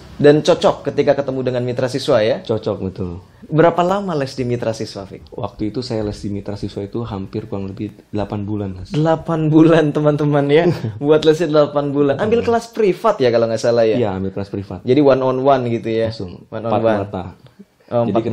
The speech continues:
Speaker 1: mata.
Speaker 2: saya nggak tahu suatu materi itu, saya nggak langsung gengsi. Tapi saya tanyakan betul, saya manfaatin betul ilmunya, saya tanya apa kekurangan saya, saya tanya apa kesulitan saya,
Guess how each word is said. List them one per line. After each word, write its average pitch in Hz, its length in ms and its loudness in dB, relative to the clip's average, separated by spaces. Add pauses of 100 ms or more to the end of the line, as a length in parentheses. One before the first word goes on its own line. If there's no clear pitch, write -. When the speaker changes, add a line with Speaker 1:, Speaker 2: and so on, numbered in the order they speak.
Speaker 1:
mata. 107 140 -2
Speaker 2:
saya 104 160 0
nggak 101 180 -4
tahu 110 160 -2
suatu 113 240 -4
materi 110 300 -4
itu, - 80 -8
saya 147 180 -6
nggak 113 140 -2
langsung 107 160 -6
gengsi. 107 480 -6 (480)
Tapi - 160 -8
saya 113 160 -6
tanyakan 107 380 -4
betul, 120 380 -2 (380)
saya - 180 -8
manfaatin 104 400 -4
betul 104 260 -4
ilmunya, 107 580 -4 (320)
saya 110 180 -4
tanya 104 300 -4
apa 104 480 -4
kekurangan 104 480 -6
saya, 107 260 -4
saya 120 160 -6
tanya 98 300 -4
apa 101 140 -6
kesulitan 104 380 -6
saya, 104 360 -4